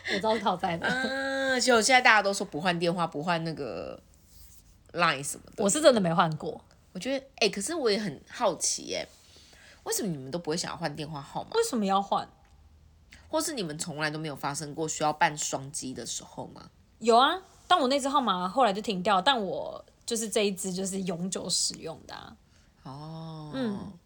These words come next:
Speaker 1: 嗯，为什么要换？就这个号码一直跟着啊，就也喜欢这个数字，也没有特别想要去改变它。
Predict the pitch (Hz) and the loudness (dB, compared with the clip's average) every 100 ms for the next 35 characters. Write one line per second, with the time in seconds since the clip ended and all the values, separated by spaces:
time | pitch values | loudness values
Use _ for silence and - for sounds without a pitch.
0 | - - 233 233 233 330 269 208 233 202 | -16 -4 0 2 2 2 4 4 6 4
1 | 233 262 202 214 196 - 55 - - 175 | 2 -2 -2 -2 -4 -6 -14 -12 -10 -8
2 | 175 165 160 139 165 226 202 117 - - | -6 -4 -4 -6 -4 -2 -2 -2 -4 -4
3 | 175 175 175 - - - - 180 165 - | -4 -4 -2 -4 -6 -6 -8 -8 -10 -8
4 | 196 208 214 180 180 - - 175 - - | -4 -4 -6 -8 -8 -8 -10 -10 -12 -16
5 | - - - - | -18 -18 -18 -20